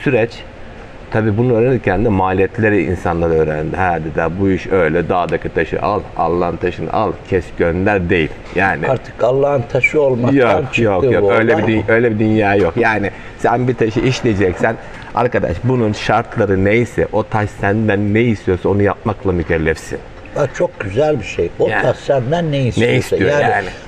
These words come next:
Speaker 2: Allah'ın taşı oldu, Allah'ın elması.
Speaker 1: Yani.
Speaker 2: Oldu Allah'ın zümrütü.
Speaker 1: Zümrütü. Hani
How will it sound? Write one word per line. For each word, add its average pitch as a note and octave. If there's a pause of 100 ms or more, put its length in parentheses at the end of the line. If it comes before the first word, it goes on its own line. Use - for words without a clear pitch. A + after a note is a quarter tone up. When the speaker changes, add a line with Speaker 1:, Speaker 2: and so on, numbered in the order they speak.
(180)
Speaker 2:
Allah'ın D#3
taşı D#3+
oldu, D#3+
Allah'ın D#3
elması. C#3
Speaker 1:
Yani. A#2+
Speaker 2:
Oldu C#3
Allah'ın C#3+
zümrütü. C3+
Speaker 1:
Zümrütü. B2+
Hani B2